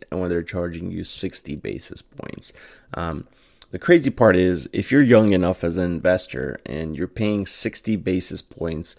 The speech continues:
depending on how much, um, money you save and how much your portfolios appreciate, but on average over your investing lifetime, if you're somebody who's, uh, who's good at accumulating wealth,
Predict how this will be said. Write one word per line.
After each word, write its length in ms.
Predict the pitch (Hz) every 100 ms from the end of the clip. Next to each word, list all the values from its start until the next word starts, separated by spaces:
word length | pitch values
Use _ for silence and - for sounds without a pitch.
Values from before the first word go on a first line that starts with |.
| 92
depending 400 | 87 - 139 135
on 140 | 113
how 180 | 101 110
much, 480 | 113 101 92 - - - _ _
um, 400 | - 73 50 53 -
money 260 | 98 104 104
you 140 | 98
save 400 | - 98 98 95
and 160 | 92 95
how 120 | 95
much 260 | 92 92
your 80 | -
portfolios 520 | - 90 90 92 90
appreciate, 600 | 87 - 92 90 85 76 -
but 240 | 107 127
on 220 | - 151
average 360 | 135 120 113 104
over 280 | 104 98 104
your 180 | 101
investing 480 | 98 95 92 - 95
lifetime, 540 | 90 90 - 98 90 90
if 160 | 90
you're 100 | 92
somebody 460 | 92 - 95 92 92
who's, 280 | 87 90 85
uh, 120 | -
who's 260 | 90 87
good 240 | 85 98 90
at 140 | 87
accumulating 720 | 82 - 98 95 90 87 80
wealth, 420 | 76 80 85 78